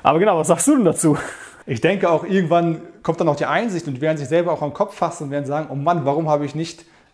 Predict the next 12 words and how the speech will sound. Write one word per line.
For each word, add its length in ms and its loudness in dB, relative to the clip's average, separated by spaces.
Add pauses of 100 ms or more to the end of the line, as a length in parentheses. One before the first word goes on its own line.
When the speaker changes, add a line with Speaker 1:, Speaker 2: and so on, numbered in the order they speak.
(160)
Speaker 2:
investiert? 560 2
Warum 180 0
habe 160 0
ich 80 -10
nicht 240 -6
in 140 -6
dieses, 240 -2 (160)
äh, 180 -8
das 180 -6
Coaching 380 -2
gemacht?“ 360 -4
Weil 220 -2